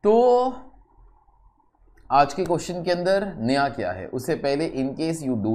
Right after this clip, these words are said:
not have the notes of this chapter, okay, please the notes do come on the Telegram, uh, channel that you all have below this video। Okay,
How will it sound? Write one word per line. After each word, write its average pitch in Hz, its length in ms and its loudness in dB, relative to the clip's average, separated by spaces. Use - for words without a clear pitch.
not 143 240 2
have 127 160 2
the 135 100 -2
notes 127 380 -2
of 120 80 -4
this 117 220 -8
chapter, 120 360 0
okay, 120 280 0
please 160 460 -2
the 127 120 0
notes 147 520 -2
do 139 80 -2
come 143 260 0
on 135 120 -4
the 131 140 -4
Telegram, 131 580 -2
uh, 101 360 -2
channel 135 400 -2
that 127 280 0
you 117 180 -2
all 131 180 -2
have 120 340 2
below 117 200 0
this 98 200 -8
video। 92 380 -6
Okay, 101 180 -6